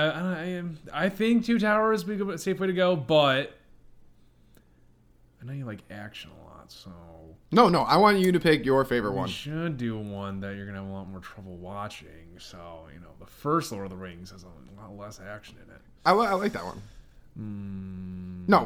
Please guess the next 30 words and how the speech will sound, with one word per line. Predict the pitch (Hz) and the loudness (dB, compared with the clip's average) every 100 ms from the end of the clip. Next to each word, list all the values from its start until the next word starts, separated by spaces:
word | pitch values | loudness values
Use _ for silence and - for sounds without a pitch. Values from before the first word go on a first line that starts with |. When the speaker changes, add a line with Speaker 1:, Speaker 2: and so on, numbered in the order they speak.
| 104 | 0
Speaker 2:
we're | 147 | 4
gonna | 190 | 4
pick | 208 214 | 6 4
your | 196 | 6
favorite | 202 190 | 6 6
one, | 127 | 4
'cause | 117 156 | 0 0
it's, | 160 | 2
it's, | 190 - | 2 6
it, | 190 | 6
that | 190 165 | 6 6
whole | 196 | 10
idea | 262 208 180 185 | 10 10 10 10
is | |
this, | 170 135 | 6 4
Speaker 1:
Um, | |
Speaker 2:
it | 156 | 0
sees | - 214 | 2 4
how | 233 | 6
long, | 220 165 160 156 | 8 10 8 8
it, | 143 | 4
the | 123 | 2
idea | 127 147 147 147 | 4 4 4 4
is, | 135 123 | 2 0
is | 113 | -4
how | 110 131 156 165 - - - | -2 2 4 2 -4 -18 0
long | 127 127 127 | 4 6 4
until | 117 113 | 2 2
you're | 110 | 2
like, | 107 | 0